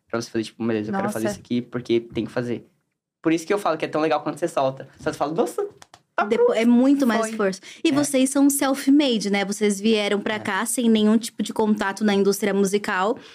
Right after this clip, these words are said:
Speaker 3: se
Speaker 1: Sim.
Speaker 3: criando do nada. Como é que vocês aprend-, aí hoje vocês têm um estúdio em casa. Como é
Speaker 1: Sim.
Speaker 3: que vocês aprenderam a fazer? Vocês já trabalhavam com música, mas como é que vocês aprenderam a, a pensar nesse mercado, a entender que existe mais do que fazer música?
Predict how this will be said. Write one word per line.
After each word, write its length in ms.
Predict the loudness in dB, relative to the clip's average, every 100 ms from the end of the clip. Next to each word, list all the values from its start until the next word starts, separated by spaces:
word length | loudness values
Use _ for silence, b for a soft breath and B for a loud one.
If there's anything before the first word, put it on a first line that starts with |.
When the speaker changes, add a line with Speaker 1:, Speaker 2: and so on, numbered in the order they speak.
| B B
Speaker 3:
se 180 | -4 -2
Speaker 1:
Sim. 60 |
Speaker 3:
criando 420 | 0 0 2 2
do 140 | 2 4
nada. 440 | 4 2 0 -2 -6 B
Como 160 | 0 0
é 60 |
que 60 | 0
vocês 220 | 0 2
aprend-, 400 | 0 0 0 0 -4
aí 200 | 2 2
hoje 120 | 2
vocês 240 | 2 0
têm 120 | 2 4
um 60 |
estúdio 360 | 4 4 2 4
em 40 | 4
casa. 360 | 2 -2 -4 B B
Como 140 | -4
é 40 | -2
Speaker 1:
Sim. 40 |
Speaker 3:
que 80 | 0
vocês 160 | 0 0
aprenderam 840 | 0 4 6 6 4 2 0 -2 -4 -8
a 80 | -8
fazer? 600 | -2 -2 0 2 2 0 B B
Vocês 180 | 0
já 100 | 0
trabalhavam 480 | 0 0 0 2 2
com 120 | 4
música, 260 | 4 4 2
mas 140 | 2
como 140 | 2 2
é 20 |
que 100 | 2
vocês 200 | -2 -2
aprenderam 500 | -2 2 4 4 2
a, 120 | -2 -4 B B
a 100 | -2
pensar 420 | 0 0 2 2
nesse 260 | 2 4 4
mercado, 560 | 4 2 -2 -2 0
a 40 | 2
entender 400 | 4 4 4 2
que 120 | 0
existe 480 | 2 2 0 2 4
mais 420 | 4 4 2 2
do 100 | 2
que 100 | 0
fazer 280 | 0 2 4
música? 360 | 4 2 -2